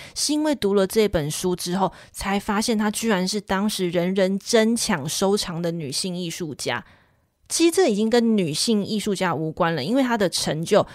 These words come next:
其实比他同时代的许多男性艺术家都还要更厉害。安圭拉索呢，他其实擅长的是肖像画，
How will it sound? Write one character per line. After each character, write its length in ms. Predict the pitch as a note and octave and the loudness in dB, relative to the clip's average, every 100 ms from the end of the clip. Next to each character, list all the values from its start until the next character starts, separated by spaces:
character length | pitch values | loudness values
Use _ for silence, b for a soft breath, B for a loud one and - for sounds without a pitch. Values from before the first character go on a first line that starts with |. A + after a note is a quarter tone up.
| B | B
其 220 | - - G#3+ | -6 -2 0
实 180 | - | 0
比 220 | A#3+ - C#3 | -2 -6 -6
他 240 | F#3 G3 | -2 0
同 300 | G3 F#3+ E3+ | 0 -4 -4
时 200 | - F#3 | -2 -2
代 200 | G#3 G3 | 2 2
的 100 | E3 | 0
许 240 | B3+ A#3+ | -2 -6
多 160 | - G3+ | -2 0
男 220 | G3+ E3 | 0 -2
性 260 | F3 G3 F#3+ | -4 -4 -4
艺 20 | |
术 200 | F#3+ F#3 | -4 -4
家 240 | - F#3+ | -2 -2
都 260 | F#3+ A3+ A3+ | 0 4 4
还 260 | A3+ E3 D#3 | 2 -2 0
要 220 | F#3+ F3 | 0 0
更 320 | - F#3+ E3+ | 2 0 2
厉 180 | F3 D3+ | -4 -4
害。 280 | E3 D#3+ - b b b b b b b | -4 -4 -6 b b b b b b b
安 180 | - E4+ | -2 2
圭 160 | E4+ E4 | 2 2
拉 200 | D#4 D4+ | 2 0
索 220 | - F#3 | -2 -2
呢， 140 | F3+ | -2
他 100 | F#3+ | -4
其 160 | A3 - | -4 -4
实 60 | F3 | -2
擅 260 | - G#3+ | 0 -2
长 160 | F3+ E3 | -2 -6
的 120 | E3 | -6
是 120 | - | -4
肖 380 | F#3+ - G#3 D#3 | -2 0 2 2
像 340 | D#3 G3 C#3+ | 0 -2 -2
画， 240 | D#3+ F#3+ | -2 0